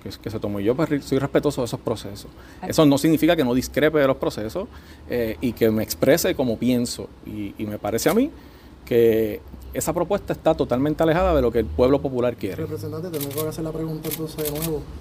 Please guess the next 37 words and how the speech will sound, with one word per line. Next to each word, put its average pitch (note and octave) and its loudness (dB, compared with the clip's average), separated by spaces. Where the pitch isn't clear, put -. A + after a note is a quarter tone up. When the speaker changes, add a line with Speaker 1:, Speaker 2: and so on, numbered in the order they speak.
Speaker 2:
¿Se - -8
trata C#3+ -6
esto D#3+ -4
de D#3+ 0
una D#3+ -4
movida D#3+ -2
para C#3+ -4
serrucharle D3+ -4
el E3 -8
palo F3+ -4
a - -4
usted F#3 -4
en F#3 -4
el E3 -4
sentido E3 -2
de F3 -2
que E3 -4
no D#3 -2
Speaker 1:
Yo D#3+ 0
Speaker 2:
pueda F3 0
correr F3 -4
en D3+ -4
las D3 -4
elecciones D3+ -6
que E3 -8
usted D#3+ -4
pensaba D#3+ -4
correr D#3 -4
en D#3+ 0
Speaker 1:
yo D3+ 6
no, F#3+ 4
Speaker 2:
estos D3+ -2
Speaker 1:
yo, D#3 6
Speaker 2:
próximos F#3 6
años? C3+ -10
Speaker 1:
mira, C3+ 0
mi, C#3 4